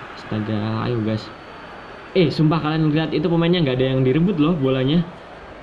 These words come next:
Ditonton aja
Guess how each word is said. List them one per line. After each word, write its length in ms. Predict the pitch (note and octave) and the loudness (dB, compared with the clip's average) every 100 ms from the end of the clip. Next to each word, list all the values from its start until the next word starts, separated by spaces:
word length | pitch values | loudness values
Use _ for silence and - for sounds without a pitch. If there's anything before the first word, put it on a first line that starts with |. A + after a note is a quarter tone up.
| - - - - - - - - - - - B2 | -18 -18 -18 -18 -18 -18 -18 -20 -20 -18 -12 -4
Ditonton 1040 | C3+ C#3+ F3 F#3 F3+ F3 D#3+ D3+ D3+ E3 | -4 0 0 0 0 0 0 0 0 0
aja 400 | D#3 B2+ A2 B2 | 0 0 -2 -4